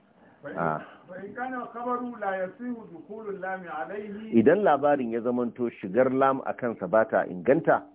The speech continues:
Speaker 1: Lam yasihha dukhuluha ala al-ma'mul.
Speaker 2: to shigar wannan lam din akan al-ma'mul ba zai shiga, ba zai, ba zai inganta ba.
Speaker 1: كما إذا كان الخبر فعلا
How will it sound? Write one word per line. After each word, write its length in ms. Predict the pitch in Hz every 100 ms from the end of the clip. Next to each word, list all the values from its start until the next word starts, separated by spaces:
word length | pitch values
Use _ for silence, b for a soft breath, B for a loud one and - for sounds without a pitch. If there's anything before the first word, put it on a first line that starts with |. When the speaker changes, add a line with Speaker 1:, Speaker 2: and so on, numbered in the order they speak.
| _
Speaker 1:
Lam 200 | 139 156 170
yasihha 560 | 165 147 214 226 196
dukhuluha 880 | 170 156 185 196 190 196 185 170 170
ala 120 | 180
al-ma'mul. 640 | 175 175 160 160 160 151 -
Speaker 2:
to 140 | 101
shigar 360 | 98 98 110 139
wannan 420 | 135 107 113 120
lam 220 | 127 110
din 120 | 117 110
akan 260 | 92 117 -
al-ma'mul 480 | 98 92 92 131
ba 100 | 92
zai 140 | 87 95
shiga, 200 | - 80 -
ba 80 | 87
zai, 200 | 90 92
ba 140 | 85 87
zai 160 | 92
inganta 440 | 87 85 90 - -
ba. 120 | - - _ -
Speaker 1:
كما 260 | 147 208
إذا 280 | 208 196 185
كان 160 | 202 208
الخبر 520 | 190 - 196 208 196
فعلا 520 | - 208 247 202 175